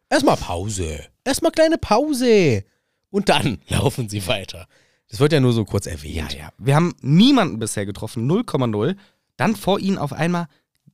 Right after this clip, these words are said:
Speaker 2: Grasland. Also eine weite Wiese.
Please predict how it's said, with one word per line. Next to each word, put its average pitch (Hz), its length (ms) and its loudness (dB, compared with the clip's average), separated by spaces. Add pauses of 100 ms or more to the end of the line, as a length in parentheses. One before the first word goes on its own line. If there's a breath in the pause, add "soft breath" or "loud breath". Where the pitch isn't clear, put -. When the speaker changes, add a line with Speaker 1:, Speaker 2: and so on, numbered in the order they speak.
(160)
Speaker 2:
Grasland. - 800 -6
Also 120 240 -2
eine 117 260 -2
weite 170 500 0
Wiese. 143 540 -4